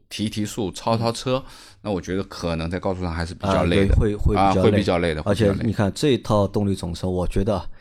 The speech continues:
Speaker 1: 嗯。
Speaker 2: 也是在目前的就是这个就是自主品牌啊，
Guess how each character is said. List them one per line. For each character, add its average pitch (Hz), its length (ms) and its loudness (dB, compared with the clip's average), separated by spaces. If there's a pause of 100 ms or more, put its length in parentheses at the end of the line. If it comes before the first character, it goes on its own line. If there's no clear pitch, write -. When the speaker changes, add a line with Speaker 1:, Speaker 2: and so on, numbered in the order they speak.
(120)
Speaker 1:
嗯。 87 160 -2
Speaker 2:
也 95 180 4
是 139 200 0
在 110 220 2
目 110 220 -2
前 85 200 -4
的 90 120 -2
就 87 120 -6
是 87 160 -8
这 87 180 -6
个 90 80 -6
就 90 100 -6
是 87 540 -6
自 - 140 -4
主 110 100 -2
品 90 180 -4
牌 85 160 -4
啊， 87 120 -6